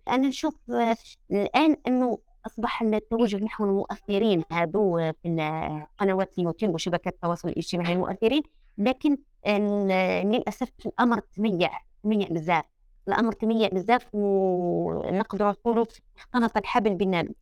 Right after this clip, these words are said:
الناس كامل ولات، آه، آه، ت-، تفتح قنوات. المهم نفتح قناة خاص. نعاود نرجع دائما إنه يلزم نحوس على الهدف. أنا مثلا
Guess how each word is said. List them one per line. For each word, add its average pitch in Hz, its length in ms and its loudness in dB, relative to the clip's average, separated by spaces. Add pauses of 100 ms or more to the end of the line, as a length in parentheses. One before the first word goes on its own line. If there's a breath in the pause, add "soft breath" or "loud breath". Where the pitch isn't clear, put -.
(200)
الناس 196 220 -2
كامل 208 260 2
ولات، 190 340 -2
آه، 170 540 0 (300)
آه، 156 640 0 (100)
ت-، 170 240 2
تفتح - 260 -12
قنوات. 208 540 0
المهم 220 400 2
نفتح - 280 -4
قناة 214 240 -2 (160)
خاص. 170 140 -8 (460)
نعاود 214 400 2
نرجع 233 260 0
دائما 240 360 0 (300)
إنه 233 280 0
يلزم 214 440 2
نحوس 226 580 0
على 180 180 0
الهدف. 175 500 -4 (520)
أنا 214 120 2
مثلا 202 340 2